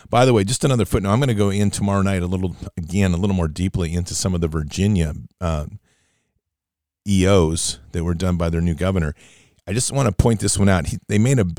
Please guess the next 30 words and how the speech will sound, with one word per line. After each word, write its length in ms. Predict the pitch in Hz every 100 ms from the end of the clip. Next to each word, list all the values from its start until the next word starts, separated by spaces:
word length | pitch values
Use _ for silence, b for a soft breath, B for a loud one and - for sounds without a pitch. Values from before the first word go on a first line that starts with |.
| -
everyone's 360 | 131 175 135
been 100 | 104
making 240 | 101 104 87
a 60 |
big 200 | 85 98
deal, 200 | 92 98
like, 160 | 87 76
"He 200 | - 120
stopped 500 | - - - 160 160
the 80 | 135
mandates." 500 | 113 143 110 - -
No, 160 | 117
he 140 | 113 101
did 220 | 85 82
not, 320 | 87 78 -
by 140 | 85 78
the 100 | 80
way. 180 | 87 - _ _ _ _ _ _ _ _ _ _ _ _ _ _ _ _ _ _ _ _
He 140 | - 107
stopped 480 | - - 123 135 -
the 80 |
mandates 500 | 95 98 117 113 92
for 120 | - 95
the 160 | 95
executive 640 | 90 73 95 104 92 82 -
class. 500 | - 101 78 - -
What's 260 | 110 -
that? 320 | - 90 71
Those 220 | - 117
are 80 | 120